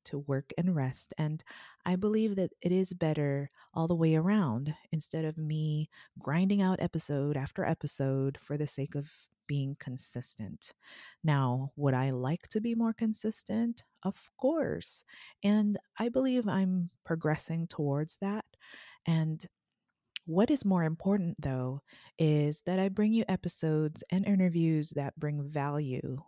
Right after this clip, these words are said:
with practical tips you can use in your everyday life. And with that, I bring you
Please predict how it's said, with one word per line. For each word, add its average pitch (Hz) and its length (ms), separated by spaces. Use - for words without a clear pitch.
with - 280
practical - 640
tips - 440
you 151 120
can 160 300
use 135 420
in 147 200
your 135 180
everyday 190 600
life. 190 500
And 165 240
with 330 220
that, 120 380
I 208 200
bring 156 260
you 123 360